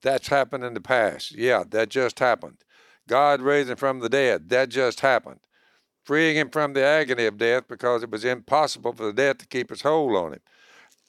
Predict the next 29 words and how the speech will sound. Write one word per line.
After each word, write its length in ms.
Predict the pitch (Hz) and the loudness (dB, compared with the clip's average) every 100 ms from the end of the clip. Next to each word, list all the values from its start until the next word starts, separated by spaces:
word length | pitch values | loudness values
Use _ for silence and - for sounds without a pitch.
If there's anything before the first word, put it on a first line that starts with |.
| _ _ - | _ _ -4
Then 280 | 127 139 | 0 2
he 220 | 135 135 143 | 0 0 2
ends 260 | 170 151 | 0 2
it 160 | 131 127 | 0 2
up 320 | 156 175 - | 2 2 0
by 180 | 120 107 | 0 0
saying, 580 | - 165 170 120 110 - _ _ _ - | 0 2 2 2 -2 -8 _ _ _ -12
and 140 | 110 | -8
it 140 | 117 101 | -8 -2
makes 500 | 131 139 - - - _ _ _ _ _ | -2 -2 -8 -14 -18 _ _ _ _ _
being 260 | 135 123 98 | -2 -2 0
baptized 840 | 135 156 131 127 110 113 110 - _ _ | 0 0 0 2 4 2 0 -6 _ _
take 260 | 135 127 127 | -4 -2 0
on 240 | 127 117 | 0 0
new 200 | 127 139 | -2 0
meaning, 480 | 113 143 147 113 113 _ _ - _ | 0 2 2 0 -4 _ _ -20 _
"When 160 | - 131 | -4 -2
the 100 | 120 | -2
people 400 | 120 175 160 127 | 0 0 0 2
heard 360 | 139 190 180 127 | 2 2 0 0
this, 340 | 113 120 131 | 2 2 -2
they 200 | 113 151 | 0 2
let 240 | 165 185 190 | 4 4 4
all 340 | 214 220 220 | 4 4 4
Israel 340 | 220 220 208 | 4 2 0
be 120 | 208 226 | 0 0
assured 420 | 202 233 233 220 | 0 2 2 2
of 80 | 208 | 2
this. 420 | 226 202 156 | 2 2 0